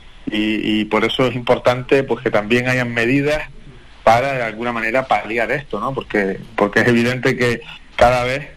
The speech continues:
insisto, con el, con el incremento de los precios de todo, de la energía, de,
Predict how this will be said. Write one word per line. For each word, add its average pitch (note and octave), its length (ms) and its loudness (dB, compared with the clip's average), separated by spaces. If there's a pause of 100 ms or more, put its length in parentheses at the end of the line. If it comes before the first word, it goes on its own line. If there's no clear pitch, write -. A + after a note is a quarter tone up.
insisto, C3+ 480 0
con G#2+ 180 -2
el, G2+ 200 -6
con G#2+ 180 2
el G#2+ 80 0
incremento B2 420 0
de B2 60 4
los A#2 120 -2
precios B2+ 360 0
de A2 120 0
todo, D3 280 2
de A2+ 60 -4
la G#2 80 -4
energía, B2 540 -2
de, G#2+ 280 -6